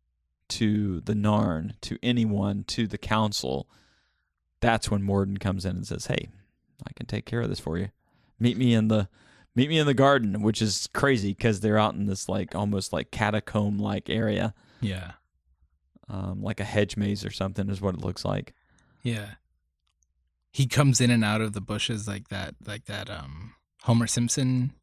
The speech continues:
Speaker 1: <laughs>
Speaker 2: meme.
Speaker 1: Yeah.
Speaker 2: <laughs>
Speaker 1: Yeah, kind of a Field of Dreams almost also.
Speaker 2: <laughs>
Speaker 1: Just kind of there.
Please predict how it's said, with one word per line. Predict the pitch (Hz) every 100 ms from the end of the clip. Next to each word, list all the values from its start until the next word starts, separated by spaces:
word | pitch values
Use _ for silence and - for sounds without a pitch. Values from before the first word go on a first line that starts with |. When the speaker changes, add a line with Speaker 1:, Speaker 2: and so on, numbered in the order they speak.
| _ _
Speaker 1:
<laughs> | _ _ - 117 - 131
Speaker 2:
meme. | 135 147 147
Speaker 1:
Yeah. | - 120 95 - - - - - - 190 - -
Speaker 2:
<laughs> | 196 _ _ - _ - 139 - - _ - - _ _ _ _ _ _ -
Speaker 1:
Yeah, | 127 107
kind | 143 143
of | 127
a |
Field | 117 139 123
of | 113
Dreams | 120 135 117
almost | 123 127 117 110 -
also. | 113 113 -
Speaker 2:
<laughs> | 107 98 622 571 180 622 - - 143 -
Speaker 1:
Just | - -
kind | 123 107
of | 98
there. | 110 113 107 104